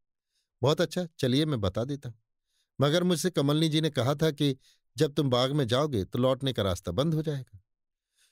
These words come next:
आनंद सिंह, "ये तो उन्होंने ठीक कहा था, हम दोनों भाइयों को भी उन्होंने यही कहला भेजा था कि मैं नानक को तुम्हारे पास भेजूंगी, तुम उसकी जुबानी सवाल सुनकर हिफाजत के साथ उसे तिलिस्म के बाहर कर देना।" नानक,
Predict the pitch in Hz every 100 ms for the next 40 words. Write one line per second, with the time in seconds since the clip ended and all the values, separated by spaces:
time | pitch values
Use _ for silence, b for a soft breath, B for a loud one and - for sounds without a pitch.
0 | _ _ _ - 143 131 95 71 - -
1 | _ _ _ _ _ 143 226 226 170 135
2 | 131 - 151 - 80 65 - - _ _
3 | _ _ _ _ - 131 135 135 123 110
4 | 123 131 117 120 127 170 139 139 123 131
5 | 139 117 117 95 95 104 95 156 160 B
6 | B B - 147 139 143 135 78 _ 113
7 | 131 131 123 110 107 98 95 - 80 78
8 | 110 160 165 160 - b b b - 180
9 | 180 - 156 135 143 143 143 131 107 113
10 | 107 143 143 120 - _ b b - 123
11 | 143 143 151 147 135 135 127 - 113 120
12 | 117 117 - 95 82 85 127 - 65 -
13 | 50 - _ _ _ _ _ _ _ -
14 | 98 117 90 71